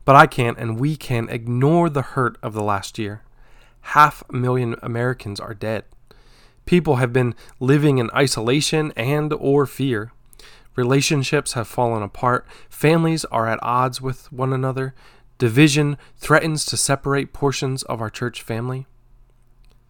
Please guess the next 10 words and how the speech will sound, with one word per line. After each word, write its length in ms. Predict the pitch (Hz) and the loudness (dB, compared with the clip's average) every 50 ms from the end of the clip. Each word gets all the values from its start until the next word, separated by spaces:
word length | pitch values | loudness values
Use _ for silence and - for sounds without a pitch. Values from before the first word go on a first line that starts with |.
| _ _ _ _ - _ _ _ - | _ _ _ _ -20 _ _ _ -6
We 100 | 131 123 | -6 -2
can 140 | - 123 | 0 0
ask, 340 | 120 123 123 113 - - - | 2 2 2 0 -2 -6 -6
"Where 240 | - 156 175 196 196 | -6 -2 -2 0 0
is 200 | 185 175 147 120 | 0 -2 -4 -4
God 460 | 117 113 120 127 143 143 135 123 117 | -4 -4 0 2 2 2 2 0 -2
in 220 | 113 - 127 123 120 | -4 -8 -8 -8 -6
all 300 | - - 123 131 131 131 | -6 -4 -4 -4 -6 -6
of 160 | 120 117 113 | -10 -8 -8
this?" 400 | - 120 113 - - - - | -8 -8 -8 -10 -14 -18 -18